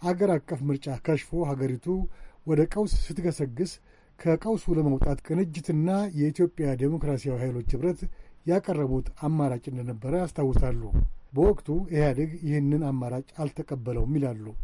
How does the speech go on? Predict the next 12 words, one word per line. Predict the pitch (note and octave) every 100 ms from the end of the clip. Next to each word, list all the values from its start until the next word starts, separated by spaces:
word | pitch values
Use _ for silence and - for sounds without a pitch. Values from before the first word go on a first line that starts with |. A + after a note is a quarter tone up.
| - - - - _ _
የቅንጅት | C#3+ D#3 F#3 E3 D3+
መሪዎችን | F3 F3 F3 - G3+ G3+
ወደ | C#3 C3
ወህኒ | C3+ C3+ C3 A#2
ሲያወርዳቸው | C#3+ C#3+ C3+ B2+ A#2+ - F#3+ G3 - - - -
እኛም | E3 D3+ E3+ F#3+ F#3+ - _ -
ምንም | C3+ E3 G3+
ትርፍ | - D#3+ D#3
ያላገኘንበትን | C#3 C#3 C3+ C3 A#2+ A2+ A#2 A#2+ A2+
ፓርላማ | D3 C#3 A#2+ D#3+ F#3 - - _
ተቀላቀልን | - - F3 C#3+ - C#3+ B2+ A2+
ሲሉ | B2+